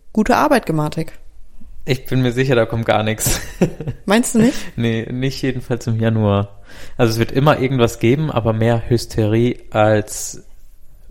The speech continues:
Speaker 2: äh, reale Be-, Angst, die man haben sollte.
Speaker 1: Ja, a-,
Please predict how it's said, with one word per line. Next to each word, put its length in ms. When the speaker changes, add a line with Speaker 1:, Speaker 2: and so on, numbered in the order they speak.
Speaker 2:
äh, 60
reale 1120
Be-, 140
Angst, 340
die 80
man 160
haben 220
sollte. 280
Speaker 1:
Ja, 300
a-, 140